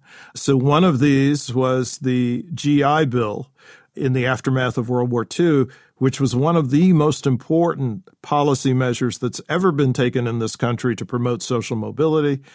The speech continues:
But it disproportionately promoted social mobility for whites, both in terms of providing folks who came from families that never had had college education, a first-generation opportunity for that,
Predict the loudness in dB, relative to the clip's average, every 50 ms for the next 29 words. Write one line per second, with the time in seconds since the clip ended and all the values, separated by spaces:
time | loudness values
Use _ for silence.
0 | -20 -20 -20 -20 -20 -20 _ _ 0 2 4 4 4 2 2 2 2 2 2 2
1 | 0 0 0 2 2 4 4 4 2 2 0 0 0 -2 -2 -2 -2 -2 -4 -4
2 | -2 -2 -2 -2 0 0 -2 -4 -4 -2 -2 -2 0 -2 -2 -4 -2 -4 -4 -2
3 | -2 -2 -2 -2 -2 -4 -6 -6 -6 -8 -8 -6 -4 -4 -2 -2 -2 -2 -4 -6
4 | -8 -14 -16 -18 -20 -20 -16 _ -2 0 2 2 2 2 2 2 0 2 2 0
5 | 0 2 0 0 -2 -2 -4 -6 -4 -4 -4 -2 0 0 0 0 0 0 -2 -2
6 | -2 -4 -6 -8 -10 -8 -4 -2 0 0 -2 -2 -2 -2 -2 -2 -2 -2 -2 -2
7 | -2 -4 -4 -6 -8 -6 -6 -4 -4 -2 -2 -2 -2 -2 -2 -4 -4 -6 -8 -8
8 | -6 -4 -2 0 0 0 0 0 -2 -2 -2 -4 -4 -4 -4 -4 -2 -2 -2 -2
9 | -2 -4 -8 -12 -20 -20 -20 -20 -20 -20 _ _ -6 -2 0 2 2 2 2 2
10 | 2 0 -2 -2 -4 -6 -4 -4 -2 -2 -2 -2 -2 -2 -2 -2 -2 -4 -6 _
11 | _ _ _ -10 -10 -10 -4 0 0 0 0 0 -2 -2 0 0 2 2 2 0
12 | 0 0 -2 -2 0 -2 -2 -2 -6 -6 -2 -2 0 0 0 0 0 -2 -2 -2
13 | -4 -2 -2 -2 -2 -2 -4 -6